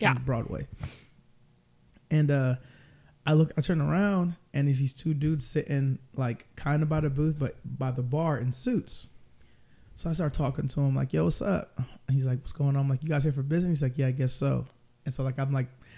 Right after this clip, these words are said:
Speaker 1: Yeah, I
Speaker 2: "Oh, cool,
Speaker 1: guess
Speaker 2: whatever,
Speaker 1: so.
Speaker 2: whatever." And I'm like,
Speaker 1: <laughs>
Speaker 2: "See, what, what they don't understand is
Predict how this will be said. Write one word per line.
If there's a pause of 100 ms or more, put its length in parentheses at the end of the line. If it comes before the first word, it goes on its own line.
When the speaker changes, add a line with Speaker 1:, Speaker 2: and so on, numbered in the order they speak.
(180)
Speaker 1:
Yeah,
I
Speaker 2:
"Oh,
cool,
Speaker 1:
guess
Speaker 2:
whatever,
Speaker 1:
so.
Speaker 2:
whatever."
And
I'm
like, (180)
Speaker 1:
<laughs>
Speaker 2:
"See,
what,
what
they
don't
understand
is